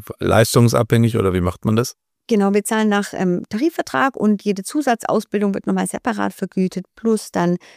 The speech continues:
Speaker 2: zusätzliche Auszahlungen oder Urlaubsgeld, Weihnachtsgeld, Gutscheine, das kann immer on top noch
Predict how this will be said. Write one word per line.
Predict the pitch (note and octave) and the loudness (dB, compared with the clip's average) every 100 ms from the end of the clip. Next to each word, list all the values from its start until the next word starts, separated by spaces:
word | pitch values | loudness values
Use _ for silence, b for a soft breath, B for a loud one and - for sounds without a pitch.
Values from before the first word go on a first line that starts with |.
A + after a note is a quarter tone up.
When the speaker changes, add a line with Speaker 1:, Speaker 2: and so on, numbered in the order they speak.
| B | B
Speaker 2:
zusätzliche | - A3 G3+ G3 - F#3 - F3+ | -2 0 2 0 -2 -4 0 0
Auszahlungen | - F#3 - F3 E3+ F3 F3 E3 F3 | 0 -2 -2 0 2 4 4 2 2
oder | G#3 G3 F#3+ | 0 0 0
Urlaubsgeld, | - F#3+ E3+ - - E3 F3 | 0 0 -2 -4 -2 0 0
Weihnachtsgeld, | D#3+ E3 E3 - - D#3 D3+ D#3 | 0 0 -2 -6 -4 0 -2 -2
Gutscheine, | F3 E3+ - D#3+ D#3+ E3 | -4 -4 -2 -2 -2 -2
das | F3 - | -6 -4
kann | E3 | -2
immer | - D#3+ - | 2 2 2
on | C#3+ | -2
top | D3 - | -4 -4
noch | - C#3+ | -4 -4